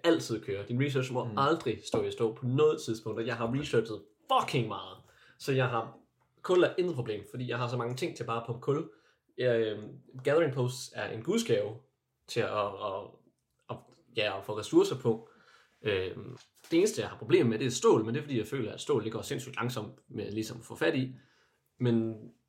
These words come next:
Speaker 1: jeg er altid, hver gang der kommer et problem, har jeg fundet ud af, og det er ikke noget, som jeg, altså, det er noget, der bare sådan er fundet ud af, ved at jeg bliver ved med at research. Så hver gang jeg kommer med en konflikt,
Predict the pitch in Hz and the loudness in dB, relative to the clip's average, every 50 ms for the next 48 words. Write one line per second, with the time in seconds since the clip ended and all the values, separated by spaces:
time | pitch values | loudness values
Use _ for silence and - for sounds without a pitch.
0 | _ - 139 135 139 127 165 175 170 - 151 139 131 135 156 180 170 147 139 120 | _ 0 2 2 4 4 4 2 2 2 -2 -4 -2 0 2 2 2 2 0 -2
1 | 117 113 - 135 127 117 - - 117 - - - 190 120 104 101 - - - 127 | -2 -2 -2 0 0 -2 -2 -4 -6 -4 0 0 2 2 0 -2 -8 -10 -4 -2
2 | 113 113 - - 113 117 131 170 160 127 113 104 - 190 220 208 170 165 156 143 | -2 -2 -2 -2 -4 -2 2 4 4 4 4 4 2 0 2 2 2 4 4 2
3 | 143 135 135 113 104 104 101 95 - - 107 107 101 - 175 185 180 175 165 139 | 2 2 0 -2 -2 -4 -6 -8 -8 -8 -6 -4 -2 0 2 4 4 4 4 4
4 | 117 123 123 131 127 117 - - 107 107 170 185 135 110 104 110 113 98 95 - | 2 0 -2 -4 -6 -10 -10 -10 -4 -2 0 2 2 2 0 -2 -4 -4 -4 -6
5 | - 110 98 - 110 113 127 139 127 101 101 147 208 - 147 139 - - 151 165 | -8 -8 -8 -6 -4 -2 -2 0 0 -2 -2 -4 -6 -8 -10 -10 -10 -8 -4 -4
6 | 156 156 139 127 139 147 135 123 120 113 - - - - - 170 - - | -2 -2 -4 -4 -4 -2 -2 0 -2 -2 -4 -6 -8 0 2 2 2 0